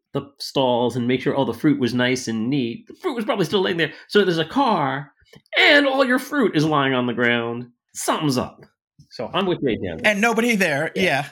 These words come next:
Speaker 2: yeah, yeah. Good point. And the sheriff just says, "Look, he was back and forth from the farm," says he just didn't pay much attention till he heard Tara Ricker was missing.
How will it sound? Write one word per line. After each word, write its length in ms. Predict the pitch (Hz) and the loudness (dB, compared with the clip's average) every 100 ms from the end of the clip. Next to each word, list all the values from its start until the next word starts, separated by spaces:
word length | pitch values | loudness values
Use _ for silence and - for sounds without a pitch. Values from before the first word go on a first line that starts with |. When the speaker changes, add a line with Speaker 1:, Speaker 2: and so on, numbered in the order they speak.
| - | -6
Speaker 2:
yeah, 280 | 226 175 196 - | -4 -4 -6 -14
yeah. 180 | 247 208 190 - - - | -10 -10 -10 -18 -20 -10
Good 180 | 196 190 | -8 -8
point. 320 | 147 131 - _ - - - _ 110 | -6 -6 -8 _ -20 -20 -20 _ 0
And 440 | 123 123 123 120 | 0 0 -4 -4
the 100 | 127 | -2
sheriff 300 | - 147 139 | 2 2 0
just 160 | - 127 | -2 0
says, 220 | 127 127 | 0 0
"Look, 180 | 160 - | -2 0
he 80 | |
was 120 | 127 123 | -4 0
back 260 | 131 139 | 0 0
and 100 | 127 | -2
forth 220 | 139 135 | -2 -2
from 180 | 135 123 | -2 -6
the 80 | 120 | -4
farm," 420 | - 139 139 139 | 0 2 2 0
says 240 | 135 117 127 | -2 -2 -4
he 60 | |
just 320 | 123 120 - | -2 -2 -2
didn't 220 | - 120 107 | -4 -4 -2
pay 140 | 135 | -2
much 220 | 127 123 | 0 -4
attention 400 | - 127 131 135 | -2 -4 -4 -6
till 160 | 135 123 | -4 -4
he 120 | 120 | -2
heard 360 | 120 131 123 - | 0 0 -2 -2
Tara 320 | 127 123 123 | -2 0 -2
Ricker 300 | 123 123 117 | -4 -6 -8
was 200 | 113 - | -8 -4
missing. 440 | 160 165 165 156 | -2 -2 -4 -8